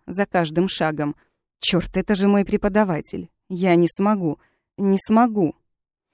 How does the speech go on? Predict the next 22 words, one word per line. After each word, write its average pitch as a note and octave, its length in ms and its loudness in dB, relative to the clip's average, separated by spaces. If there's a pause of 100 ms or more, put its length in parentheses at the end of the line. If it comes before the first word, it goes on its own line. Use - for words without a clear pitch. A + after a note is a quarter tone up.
(240)
Вспоминаю, G#3+ 680 -2
зачем F3+ 400 -4
пришла F3 400 -6
сюда. - 380 -12 (260)
Перед E3 240 -2
глазами E3+ 460 0
появляются E3 640 -2
счастливые F3 580 -2
глаза D#3+ 400 -2
моего E3 380 0
героя, E3+ 500 -4 (440)
невероятная G3+ 840 0
лучезарная E3+ 800 0
улыбка. F#3 520 -4 (460)
Он B3 240 4
не A3+ 100 4
знает F3 460 0
забот D#3 320 -2
жизни F3 460 -2
в - 40 -6
чужом F3 520 -2
доме, D3 320 -4